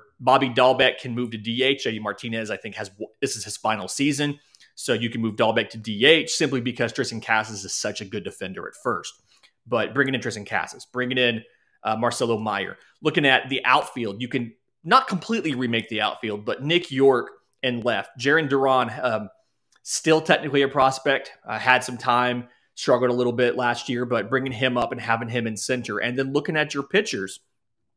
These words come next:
this is where I feel like if there's something you can fix about the Red Sox system is a little more depth all the way through, but rather than being so top heavy, and a little bit more starting pitching prospects. I'm thinking about a Brayan Bello coming in as, like, a number four guy. And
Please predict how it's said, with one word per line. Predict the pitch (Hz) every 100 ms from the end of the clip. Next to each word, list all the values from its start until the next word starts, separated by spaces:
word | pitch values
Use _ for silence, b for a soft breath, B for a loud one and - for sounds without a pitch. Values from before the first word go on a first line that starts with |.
| - -
this | 135 185 202
is | 175
where | 143 147 143 143 - b b b b b 127
I | 147
feel | 151 143
like | 139 120
if |
there's | 104 123 -
something | 143 143
you | 135
can | 139 113
fix | 131 123 -
about | 120
the | 110
Red | 110 104
Sox | 127 - -
system | 123 113 107 104
is | 104 -
a | 127
little | 123 120
more | 113 104
depth | 120 - 120
all | 110
the |
way | 104 98
through, | - 196 175 135
but | -
rather | 123 117 110
than | 110
being | 107 104
so | - 101
top | - 90 -
heavy, | 190 139 113 - b b b 147
and | 139
a | 143
little | 139 143
bit | 127 120
more | 123 123
starting | 123 - 117 113 101
pitching | 110 - 95
prospects. | - 92 - 95 92
I'm | 123
thinking | 120 143 139
about | 131 -
a | 127 123 _ _
Brayan | 123 127 127 120
Bello | 113 117 110
coming | - 113 113
in | 113
as, | 110 110 123
like, | 113
a | 110
number | 110 107
four | - 123 113 104
guy. | 98 98 98 _ _ _ _ _ _
And | 151 147 143